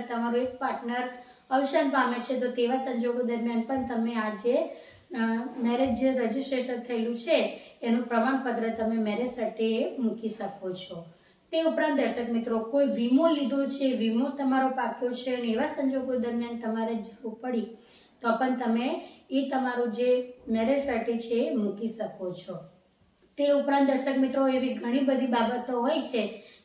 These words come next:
કે જેની અંદર લીગલી કાનૂની કાર્યવાહી માટે તમારે દર્શક મિત્રો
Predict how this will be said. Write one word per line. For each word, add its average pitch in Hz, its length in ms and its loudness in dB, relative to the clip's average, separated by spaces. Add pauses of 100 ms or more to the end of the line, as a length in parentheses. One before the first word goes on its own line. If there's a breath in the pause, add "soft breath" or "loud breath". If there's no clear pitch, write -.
કે 269 160 4
જેની 269 300 4
અંદર 285 200 2
લીગલી 277 520 4
કાનૂની 262 460 2
કાર્યવાહી 233 520 2
માટે 233 540 0 (280 loud breath)
તમારે 247 360 6
દર્શક 233 440 -2
મિત્રો 240 440 0